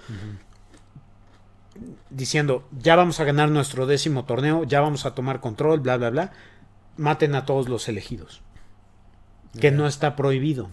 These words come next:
Speaker 2: técnicamente.
Speaker 1: Ujú.
Speaker 2: Entonces los elegidos se están defendiendo.
Speaker 1: Ajá.
Speaker 2: Entonces, técnicamente, no tendría que haber un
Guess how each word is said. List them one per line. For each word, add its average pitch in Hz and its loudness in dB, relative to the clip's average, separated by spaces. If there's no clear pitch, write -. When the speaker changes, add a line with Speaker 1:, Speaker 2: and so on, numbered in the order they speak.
Speaker 2:
técnicamente. 123 -6
Speaker 1:
Ujú. 104 -12
Speaker 2:
Entonces 127 -2
los 127 -2
elegidos 120 -2
se - -6
están 110 -8
defendiendo. 117 -6
Speaker 1:
Ajá. 98 -12
Speaker 2:
Entonces, 185 0
técnicamente, 214 0
no 196 8
tendría 185 8
que 190 4
haber 165 6
un 160 2